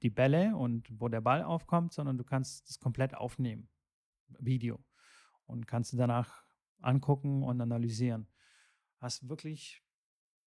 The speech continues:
sehr, sehr, sehr solide Statistiken und Analytics, die man sonst nicht bekommen würde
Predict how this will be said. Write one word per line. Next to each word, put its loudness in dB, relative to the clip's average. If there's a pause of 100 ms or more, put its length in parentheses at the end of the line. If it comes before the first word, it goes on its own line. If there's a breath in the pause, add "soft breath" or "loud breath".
sehr, 2
sehr, 6
sehr 4
solide 2 (160)
Statistiken -8
und -10
Analytics, -6
die -2
man 4
sonst 2 (1600 loud breath)
nicht 2
bekommen 4
würde 0